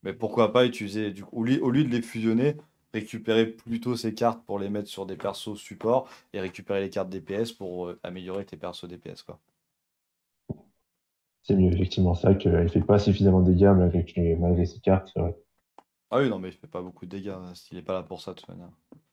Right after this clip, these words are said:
Speaker 1: Fais voir les talents de ton All Might que t'as choisi. Ok, donc t'as choisi plutôt un, l'option P V P que P V E. Fais voir les cartes.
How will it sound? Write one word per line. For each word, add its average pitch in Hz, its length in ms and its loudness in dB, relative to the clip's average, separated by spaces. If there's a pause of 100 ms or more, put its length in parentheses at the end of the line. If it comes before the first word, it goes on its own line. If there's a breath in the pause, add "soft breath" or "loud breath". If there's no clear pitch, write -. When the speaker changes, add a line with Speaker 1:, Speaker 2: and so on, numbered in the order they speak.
(600)
Speaker 1:
Fais 117 60 -2
voir 135 100 6
les 131 80 -2
talents 135 340 -2 (580)
de 101 160 -14
ton 101 220 -10
All 104 80 -8
Might 131 220 -10
que - 40 -20
t'as 104 120 -14
choisi. 104 420 -14 (320)
Ok, - 280 -16
donc 101 200 -10
t'as - 120 -20
choisi 90 220 -16
plutôt 104 320 -8
un, 92 360 -8
l'option 92 400 -14
P 98 100 -10
V 92 160 -8
P 107 260 -12 (540)
que - 80 -18
P 90 180 -14
V 90 180 -10
E. 117 100 -12 (4000 soft breath)
Fais - 60 -18
voir 98 120 -4
les 95 120 -8
cartes. - 320 -8